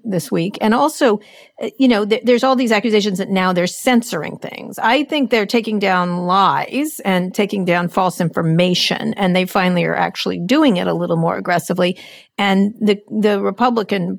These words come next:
Party is losing its collective mind, largely because they've been allowed to use these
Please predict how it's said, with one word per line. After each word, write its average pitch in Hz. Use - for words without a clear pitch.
Party 247
is 175
losing 180
its 170
collective 180
mind, 233
largely 269
because 190
they've 185
been 190
allowed 180
to 180
use 190
these 165